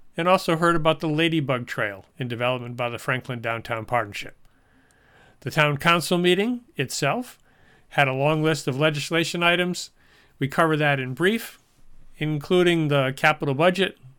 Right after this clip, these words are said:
street acceptances, and a food truck permit fee, finally approved. We touch base on the meetings coming up on April twelfth for the Joint Budget Subcommittee,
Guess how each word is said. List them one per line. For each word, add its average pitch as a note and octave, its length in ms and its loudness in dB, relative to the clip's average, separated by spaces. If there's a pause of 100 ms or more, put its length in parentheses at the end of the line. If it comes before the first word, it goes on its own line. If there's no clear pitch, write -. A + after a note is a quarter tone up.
street D3 320 0
acceptances, E3 880 0 (220)
and D#3+ 160 -2
a D#3 40 0
food D3+ 440 2
truck C#3+ 400 0
permit D3+ 420 0
fee, G2+ 320 -10 (800)
finally B2 340 -2
approved. A2 540 -8 (1160)
We D#3 100 2
touch F#3 340 0
base E3+ 320 2 (140)
on D3+ 580 2
the C#3 300 0
meetings E3 440 0
coming E3 340 0
up - 260 0
on B2+ 140 -4
April C#3+ 320 -4
twelfth F#3 360 2
for C#3 220 -6
the C3 100 -4
Joint C3+ 380 -4
Budget D3+ 320 -2
Subcommittee, E3+ 720 -4